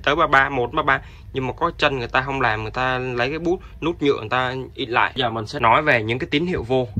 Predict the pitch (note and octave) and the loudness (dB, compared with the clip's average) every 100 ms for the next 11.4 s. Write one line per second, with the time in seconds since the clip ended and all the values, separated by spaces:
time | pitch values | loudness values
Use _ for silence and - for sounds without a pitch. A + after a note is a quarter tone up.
0 | - B2 - B2 A#2+ A#2+ B2 A#2+ - - | -2 -4 -4 -2 -2 2 2 2 -2 -4
1 | - C#3+ C#3+ C3 B2+ A#2 G#2 B2+ C3+ G#2+ | -4 -2 0 2 0 0 -2 -4 -2 -2
2 | F2 - - C#3+ B2+ G#2+ A2 G#2+ G#2+ - | -4 -8 -6 -2 -2 0 -2 -2 -8 -18
3 | - - - - - A2+ G#2+ - - A2+ | -20 -20 -20 -20 -8 -8 -8 -16 -14 -8
4 | A2 A2 - - A2 A#2+ B2 - C#3+ D#3+ | -4 -4 -6 -12 -4 0 2 4 4 2
5 | D3+ B2 A2+ G#2 G#2+ A#2+ B2+ C#3+ C#3 A#2+ | 0 0 -2 -4 -4 -4 -2 0 0 -2
6 | A#2+ - - - - - D3 G#2+ G2+ G#2+ | -6 -8 -20 -20 -14 -4 0 2 0 0
7 | G#2+ C#3+ C3 C3 A#2+ - - A#2 A2 E2+ | 0 2 2 2 0 -2 -4 2 2 2
8 | F2+ G2 G2+ A#2+ A#2 A2+ - - B2 G#2 | 0 -4 -2 -2 -2 -4 -8 -6 -6 -6
9 | - - - - - - - - - A2 | -16 -20 -20 -20 -20 -20 -20 -18 -10 -6
10 | A#2+ - - A2+ G#2+ D#2+ F#2 G2+ A2 A2 | -6 -8 -10 -6 -4 -4 -6 -4 -2 -2
11 | G#2 G2+ - G#2+ | -4 -6 -4 -4